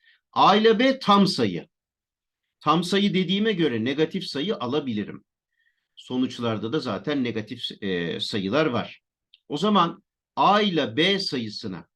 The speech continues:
şimdi pozitif olsaydı mümkün oldukça birbirine yakın alacaktım. Ama negatif olduğu için,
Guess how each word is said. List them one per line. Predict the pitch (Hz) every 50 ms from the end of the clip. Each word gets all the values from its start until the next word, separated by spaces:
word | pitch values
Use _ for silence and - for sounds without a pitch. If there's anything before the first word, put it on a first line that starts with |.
| _ _ _ _ _ _ _ _ _
şimdi | - - 156 139 123
pozitif | - 185 208 202 202 - 202 196 180
olsaydı | 160 143 131 - - 147 127 117 117 113 143 208 226 -
mümkün | 160 160 156 156 156 - 175 170
oldukça | 170 165 160 156 147 160 - - - - 180 202 214 - - _ _ _ -
birbirine | 110 107 135 165 165 143 139 135 120 165 220
yakın | 220 180 151 143 - 170 147
alacaktım. | 127 113 104 95 101 107 90 - - 107 92 95 -
Ama | - 151 156 127
negatif | 110 117 143 147 190 190 190 208 202 202
olduğu | 156 143 139 143 147 175 214
için, | 196 165 165 - - 160 - - _